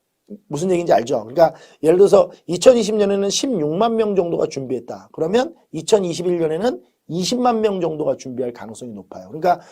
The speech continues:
뽑는 인원은 예를 들어서 육 점 칠 퍼센트 증가했는데 시험 보는 응시 인원은 뭐 이십 프로 이상 증가한다. 그러면 이거 가는 거거든. 그러니까, 어, 아니, 겁을 주는 게 아니고요. 어, 그러니까 그런 것들도 좀 생각을 좀 해서,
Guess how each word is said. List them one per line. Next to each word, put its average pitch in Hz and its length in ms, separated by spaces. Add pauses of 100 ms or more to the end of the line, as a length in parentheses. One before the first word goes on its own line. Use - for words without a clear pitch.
(140)
뽑는 285 460
인원은 220 540
예를 185 200
들어서 196 240
육 170 160
점 214 180
칠 285 200
퍼센트 220 340
증가했는데 151 840 (260)
시험 294 400
보는 254 260
응시 196 320
인원은 190 320
뭐 160 120
이십 185 300
프로 220 140
이상 170 200
증가한다. 123 460
그러면 254 260
이거 233 100 (160)
가는 180 340
거거든. 127 640
그러니까, 165 320 (540)
어, 127 480
아니, 151 120
겁을 226 380
주는 196 240
게 196 100
아니고요. 113 520 (140)
어, 110 260
그러니까 120 200
그런 175 200
것들도 170 400
좀 156 160
생각을 214 440
좀 160 200
해서, 196 500